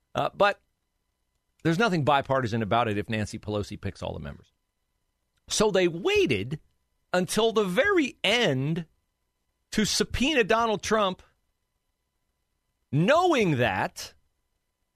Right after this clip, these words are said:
Trump would fail to comply with the subpoena on the time schedule necessary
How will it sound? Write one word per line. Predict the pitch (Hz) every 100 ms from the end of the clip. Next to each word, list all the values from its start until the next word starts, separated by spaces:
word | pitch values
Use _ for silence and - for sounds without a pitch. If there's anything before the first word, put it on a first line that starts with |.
| _ _ _
Trump | - 208 247 -
would | 226 196 170 165 _ _ _ _ _ _ _ _
fail | - - 247 277
to | 262 -
comply | 190 196 196 208
with | 220 196
the | 170
subpoena | - - - 196 180 165 _
on | 180 185 160
the | 151
time | - 202 226 220
schedule | - 196 160 160
necessary | 147 180 185 139 - 107 95 104